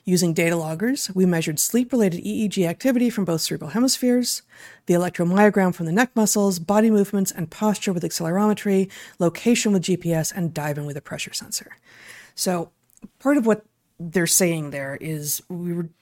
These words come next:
we were trying to find, we were trying to use a bunch of measures of sleep. And at some level, what this research raises, the question it raises for me is,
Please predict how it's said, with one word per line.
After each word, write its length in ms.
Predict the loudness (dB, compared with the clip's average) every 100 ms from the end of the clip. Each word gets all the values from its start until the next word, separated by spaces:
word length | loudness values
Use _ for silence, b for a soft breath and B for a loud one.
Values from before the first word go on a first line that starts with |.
| -4
we 100 | 0
were 60 | 0
trying 340 | 0 2 2
to 60 | 2
find, 600 | -2 2 2 2 0 -4 _
we 100 | -4
were 60 | -4
trying 260 | 0 4 6
to 60 |
use 240 | 8 6 4
a 20 |
bunch 320 | 0 0 0
of 80 | 0
measures 340 | -2 -4 -6
of 80 | -8
sleep. 400 | -10 -10 -14 -16 _ B B B B -8
And 560 | -4 -2 -4 -6 -10 -16 _ _ _ _
at 140 | -4 2
some 320 | 4 4 4
level, 420 | 4 4 4 2
what 220 | 2 0
this 220 | 0 -2
research 300 | -2 -4 -6
raises, 520 | -6 -4 -4 -6 -12 -14
the 80 |
question 320 | -10 -10 -8 -10
it 80 |
raises 300 | -6 -6 -8
for 160 | -12 -14
me 260 | -12 -14 -12
is, 400 | -12 -10 -10 -10